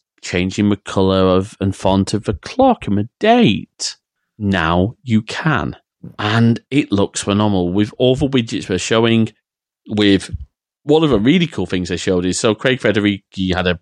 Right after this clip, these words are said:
picture of his kids, and with stuff they've added to it now, you know, in this, like, new live text thing where you can, you know, mo-, get the subject of a photo out of the background, he could just move his kids down a bit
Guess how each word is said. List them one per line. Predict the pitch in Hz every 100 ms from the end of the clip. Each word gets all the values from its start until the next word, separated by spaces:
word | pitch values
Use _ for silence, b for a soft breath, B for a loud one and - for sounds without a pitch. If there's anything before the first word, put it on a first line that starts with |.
| -
picture | - -
of | 85
his | 82
kids, | - 180 - - _ _ _ _ -
and | 123 127 - B B B B
with | 139
stuff | 156 214 208
they've | 165
added | 143 175 139
to | - 117
it |
now, | 123 127 139
you | 156
know, | 113
in | 107 123
this, | 123
like, | 123 123 107
new | 131 120
live | 113 151
text | - 80 - -
thing | - 60 73 - _ _ -
where | 117
you | 117
can, | 107 104 101 _ - -
you | 127
know, | 90
mo-, | 92 110 117 135
get | 123 104
the | 104
subject | - 110 95 101 -
of | 98
a | 92
photo | - 107 104
out | 90
of | 90
the | 90
background, | 110 - 85 92
he | 143
could | 147
just | - 117
move | 131 139
his | 113
kids | - 117 -
down | - 123 143 98
a |
bit | - 73 98